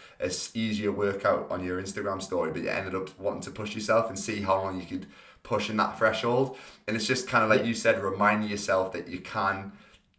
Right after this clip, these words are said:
Speaker 1: push yourself, that you just obviously need to work on, like, tidying up different aspects of your training.
Speaker 2: Yeah, like, that, that was a,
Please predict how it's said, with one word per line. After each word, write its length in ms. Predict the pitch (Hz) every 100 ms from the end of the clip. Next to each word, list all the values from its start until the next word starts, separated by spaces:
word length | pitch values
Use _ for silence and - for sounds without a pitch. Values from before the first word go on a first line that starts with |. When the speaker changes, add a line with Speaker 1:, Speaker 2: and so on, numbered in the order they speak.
| _ _
Speaker 1:
push 240 | - 110 107
yourself, 360 | 117 123 - -
that 200 | 127 120
you 60 |
just 200 | 110 104
obviously 240 | 101 - 92
need 120 | 92
to 80 | 92
work 280 | 98 98
on, 60 | 92
like, 200 | 90 80
tidying 340 | - 98 87
up 100 | 90
different 240 | 85 82 90
aspects 300 | 85 - -
of 60 | 80
your 80 |
training. 400 | 80 87 87 98 - - _ _ _ _ _
Speaker 2:
Yeah, 320 | - 180 175 165
like, 160 | 147
that, 180 | 156 160
that 100 | 151
was 140 | 139
a, 40 | 107